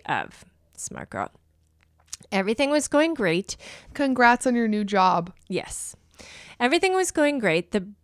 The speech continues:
Speaker 1: band he recommended was fantastic, and he even got us better pricing on the room block. Nice.
Speaker 2: Okay.
Speaker 1: We were getting so much done. We decided to swing by the venue since we were making such great time, so he could see it for the first time.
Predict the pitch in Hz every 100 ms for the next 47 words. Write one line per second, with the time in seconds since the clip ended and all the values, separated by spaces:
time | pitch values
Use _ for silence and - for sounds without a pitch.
0 | - 214 220 262 285 302 294 226 233 220
1 | 185 190 170 170 - 170 165 - - 262
2 | - 262 254 202 208 - 233 254 262 247
3 | 233 220 214 - 226 226 220 196 170 -
4 | 175 175 180 170 170 160 139 73 - -
5 | - _ _ 214 143 120 170 320 349 -
6 | - - 170 - - - - - - -
7 | _ _ _ _ - 233 302 294 285 254
8 | 262 247 - - 262 240 233 - 185 131
9 | 147 185 214 220 233 220 220 - - 285
10 | - 208 247 285 226 180 196 233 285 370
11 | 233 139 143 196 - 339 - 262 208 190
12 | 180 185 175 170 - - 107 - - 233
13 | 101 180 - 190 185 - 214 220 240 233
14 | - 247 - 427 440 - - 170 - 170
15 | 156 - 156 131 160